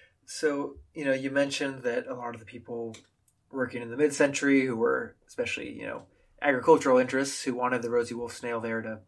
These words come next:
help control so-called pests didn't necessarily care about the native snails. Um, I think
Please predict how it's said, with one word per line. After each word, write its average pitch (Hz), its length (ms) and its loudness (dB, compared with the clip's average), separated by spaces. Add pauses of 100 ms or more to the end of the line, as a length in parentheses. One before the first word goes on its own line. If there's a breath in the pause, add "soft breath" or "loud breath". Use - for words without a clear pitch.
(100)
help 120 160 -6
control 117 560 -2 (160)
so-called 123 400 -4
pests - 480 2 (460 loud breath)
didn't 170 220 0
necessarily 127 560 2
care 120 500 4
about - 580 -4
the 123 80 -12
native 113 460 -6
snails. - 640 -10 (100)
Um, 120 400 -2 (460 loud breath)
I 139 120 0
think - 640 -6